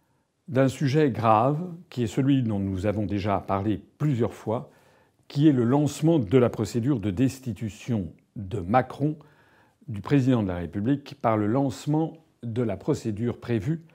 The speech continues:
à l'article soixante-huit de la Constitution. Par l'intermédiaire de très nombreux adhérents, militants, sympathisants,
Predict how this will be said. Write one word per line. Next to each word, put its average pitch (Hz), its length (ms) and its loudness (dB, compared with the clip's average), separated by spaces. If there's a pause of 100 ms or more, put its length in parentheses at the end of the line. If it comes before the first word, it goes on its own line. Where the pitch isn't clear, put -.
(480)
à 135 100 4
l'article 120 480 -2
soixante-huit 120 840 -2 (460)
de 123 160 2
la 135 140 6
Constitution. 95 720 -8 (1500)
Par 160 180 10
l'intermédiaire 151 680 8
de 107 140 0
très 190 280 2
nombreux 131 520 4
adhérents, 113 560 2
militants, 131 760 -2
sympathisants, 135 920 -2